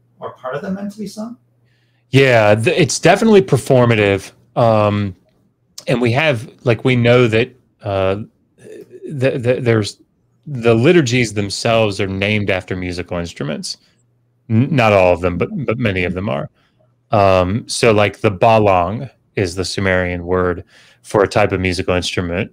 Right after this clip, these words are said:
Speaker 2: It's debated whether it's a harp or a drum. It's weird that those would be the two options, but there it is. Uh, there's the Er Shema, and the Er Shema is the Sumerian word, Er two, Shem five, Ma. And,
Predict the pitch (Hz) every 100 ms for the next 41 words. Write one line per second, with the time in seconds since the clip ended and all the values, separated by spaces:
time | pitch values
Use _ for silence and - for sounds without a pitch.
0 | _ - - - 98 90 87 87 87 85
1 | 85 87 87 90 87 - 85 82 82 87
2 | 85 85 87 _ _ _ _ _ _ -
3 | - 87 82 87 92 85 85 87 95 -
4 | 92 85 87 - 113 120 143 147 - _
5 | _ _ - 135 135 110 - - - -
6 | _ - 120 95 90 90 - _ _ _
7 | _ - 113 110 107 87 - 120 95 90
8 | - 127 117 110 107 - - 107 123 123
9 | 107 - 120 107 104 117 107 92 - 104
10 | - 98 98 98 95 92 92 92 110 117
11 | 101 95 107 95 92 92 - 104 95 90
12 | - 92 92 90 90 90 92 92 - _
13 | _ _ - _ - 95 90 87